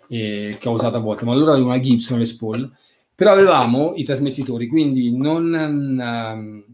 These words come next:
non, il, non c'era il jack, ok? Una co-, una sorta di Bluetooth di allora. E quindi eravamo famosi perché nei concerti facevamo un casino. Io abbia-, ho dei video da ricatto dove Edward, il bassista, mentre suonava andava lì, era in spiaggia, era in sciala in spiaggia,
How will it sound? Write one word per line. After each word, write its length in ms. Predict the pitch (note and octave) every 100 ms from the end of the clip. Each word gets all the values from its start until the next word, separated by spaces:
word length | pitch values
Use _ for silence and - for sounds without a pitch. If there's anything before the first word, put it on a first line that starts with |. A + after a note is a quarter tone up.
| _ - - _
non, 260 | - D3+ D3+
il, 160 | D#3+ D3+
non 120 | D3+
c'era 240 | D3 F3
il 100 | C3
jack, 480 | C3 A2 - - - -
ok? 500 | A#2+ C3 A2+ A#2+ C3+
Una 160 | D#3 D#3
co-, 200 | G#3+ -
una 100 | F3
sorta 300 | E3 G3+ -
di 100 | E3
Bluetooth 480 | D3+ D3+ E3+ E3+ - A#2
di 220 | - C#3
allora. 440 | C#3+ C3+ A2 G#2 _ _ _ _ - _ _ _
E 140 | -
quindi 460 | - G#3 A3+ A3 F#3
eravamo 260 | D3 C#3 C3+
famosi 460 | D3 D#3 F#3+ D3+
perché 280 | C3 A#2 C3+
nei 120 | B2+
concerti 460 | A#2+ B2 E3 E3 C3
facevamo 520 | A2+ G#2 A2 C#3+ C#3+
un 160 | C3+ C3
casino. 760 | - C3+ A#2 D3+ D#3 C3 A#2
Io 200 | B2+ D#3
abbia-, 300 | C3 A#2 C3+
ho 100 | C3
dei 140 | C3 A#2+
video 360 | C3+ C#3+ D3+
da 100 | C#3
ricatto 640 | B2 A#2 B2 A2+ - D3 - _ _ - - _ _ _
dove 1080 | A#2+ A2+ C#3+ C#3 C3 B2+ B2 A#2 A#2 A#2 A#2
Edward, 420 | C3 C#3 C3+ A#2+
il 100 | B2
bassista, 580 | A#2 - - C3+ - B2+
mentre 360 | B2 B2 A#2 A2+
suonava 300 | B2+ B2+ A#2+
andava 280 | A#2 A#2
lì, 300 | A#2 A#2 B2+
era 260 | A#2+ A#2+ B2+
in 100 | B2
spiaggia, 480 | - A#2+ A2 A#2 B2+
era 120 | A2
in 100 | A2+
sciala 220 | - A#2+
in 60 | A2+
spiaggia, 520 | - A#2+ A#2+ B2+ C3